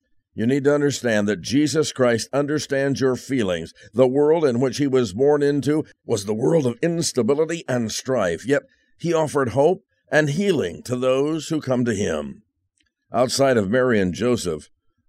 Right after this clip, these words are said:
a bewildered innkeeper, the only witnesses to the birth of Jesus Christ were a handful of sheep, a tethered donkey, maybe a goat or two.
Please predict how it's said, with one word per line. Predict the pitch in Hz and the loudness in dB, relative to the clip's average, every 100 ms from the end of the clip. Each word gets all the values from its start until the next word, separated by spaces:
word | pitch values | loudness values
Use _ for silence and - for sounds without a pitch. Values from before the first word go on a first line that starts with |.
| - | -4
a | 107 | 0
bewildered | 113 117 131 131 127 107 | 2 4 4 4 2 0
innkeeper, | 139 135 90 85 69 71 73 _ _ _ | 0 0 -2 -8 -8 -10 -10 _ _ _
the | 110 123 | -4 -2
only | 123 131 139 147 143 | 0 2 4 4 4
witnesses | 127 127 127 123 143 139 | 2 0 -2 -4 -6 -4
to | 113 | -2
the | 98 | 0
birth | 85 120 139 113 | 0 2 0 0
of | 82 | -4
Jesus | 85 135 117 123 - | -2 -2 0 -4 -2
Christ | 123 123 135 107 | -2 0 -2 -4
were | 95 | -4
a | 82 | -2
handful | 92 131 139 98 107 | -2 -2 -4 -2 -2
of | 90 78 | -4 -6
sheep, | - 139 147 - _ _ _ _ _ - | -2 2 0 -2 _ _ _ _ _ -2
a | - | -2
tethered | - 143 143 143 113 | 2 2 2 -2 0
donkey, | 123 113 110 131 143 110 _ _ _ _ - | 0 0 0 0 0 -6 _ _ _ _ -4
maybe | 123 143 | -2 0
a | 139 | 0
goat | 113 151 113 | 4 2 2
or | 92 82 | -2 -4
two. | 95 85 71 67 | -4 -2 -4 -8